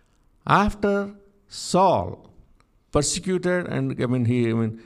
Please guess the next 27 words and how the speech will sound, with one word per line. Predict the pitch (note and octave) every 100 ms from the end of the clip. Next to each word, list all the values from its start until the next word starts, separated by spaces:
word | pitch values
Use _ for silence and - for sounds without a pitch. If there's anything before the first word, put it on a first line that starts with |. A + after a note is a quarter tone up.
| -
he | C3+
was | C3+
a | A#2
witness | G#2 D3 F3 F3+ -
to, | F3 E3 E3+ - - -
uh, | A#2+
Stephen | - F3+ F#3 F#3 D#3+
being | D3+ D3+
stoned, | B2+ - G#3 G3 F#2+ E2+ - - - - - - _ _ -
a |
great | A#2+ D3 A3+ A#3
persecution | G#3 G3 G#3 G3+ F#3
broke | D3 F3 E3+
out. | G2+ F2+ - - _ _ _
Everybody | E3+ A#3 A#3+ A#3+ A3+ A3
left | G#3 F#3+
Jerusalem | E3+ G3 G3+ G3
and | D#3+
ran | E3+ F#3+
away. | F3+ B2 F#2 - - _ _ _ _ -
But | A#2+ A#2 - - _
Peter | - F3 F3+ F3 E3 -
and | G#2+
John | G2 B2+ C#3 C3+ -
were | A#2+ A#2
in | A2
Jerusalem. | G#2 G#2+ - G2 F#2 D#2+